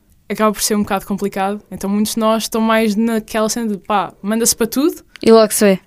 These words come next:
Speaker 1: E, ah, nos aceitar, aceitar. Se não nos aceitarem, a faculdade dá-nos, dá-nos estágio. Nós temos sempre um estágio garantido, é obrigatório para acabar o curso.
Speaker 2: Pois é.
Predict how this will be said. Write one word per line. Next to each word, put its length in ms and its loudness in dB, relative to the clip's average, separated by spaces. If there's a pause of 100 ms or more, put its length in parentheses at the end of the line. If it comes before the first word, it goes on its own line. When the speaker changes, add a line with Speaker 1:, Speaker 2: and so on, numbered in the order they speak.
Speaker 1:
E, 80 -2
ah, 180 6
nos 180 6
aceitar, 320 2
aceitar. 260 -2
Se 120 2
não 120 6
nos 80 6
aceitarem, 440 4
a 40 0
faculdade 420 2
dá-nos, 380 2
dá-nos 300 -2
estágio. 440 -8
Nós 160 -4
temos 140 -2
sempre 160 -2
um 40 -2
estágio 260 -2
garantido, 360 0
é 40 0
obrigatório 380 0
para 80 -8
acabar 200 -6
o 40 -8
curso. 300 -12
Speaker 2:
Pois 240 4
é. 180 4